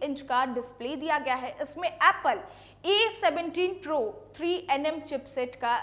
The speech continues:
इस्तेमाल किया गया है। शुरुआती variant में एक सौ अट्ठाईस जीबी storage आपको दिया जा रहा है।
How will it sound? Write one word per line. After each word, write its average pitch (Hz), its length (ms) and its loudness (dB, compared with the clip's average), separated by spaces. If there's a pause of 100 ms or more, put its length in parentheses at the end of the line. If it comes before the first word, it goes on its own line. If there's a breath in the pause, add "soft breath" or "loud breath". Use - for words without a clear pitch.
इस्तेमाल 247 560 -2
किया 202 260 -8
गया - 160 -14
है। 381 460 -16
शुरुआती 262 520 -4
variant 269 520 0
में - 140 -16 (340 loud breath)
एक 302 140 -4
सौ 339 140 -2
अट्ठाईस 294 600 -2
जीबी 240 380 -8
storage 214 600 -8
आपको 220 440 -6 (280 loud breath)
दिया 302 360 4
जा 202 220 -6
रहा - 180 -12
है। - 180 -18